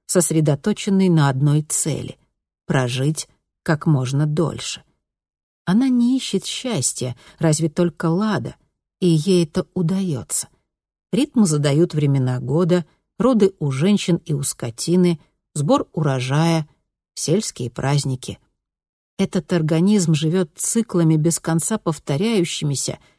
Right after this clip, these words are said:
и разные его члены вместе замыкают временные цепочки.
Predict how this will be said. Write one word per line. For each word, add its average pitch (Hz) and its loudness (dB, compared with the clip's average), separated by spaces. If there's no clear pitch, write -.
и 185 6
разные 190 4
его 160 2
члены 190 2
вместе 180 0
замыкают 175 2
временные 170 2
цепочки. - -6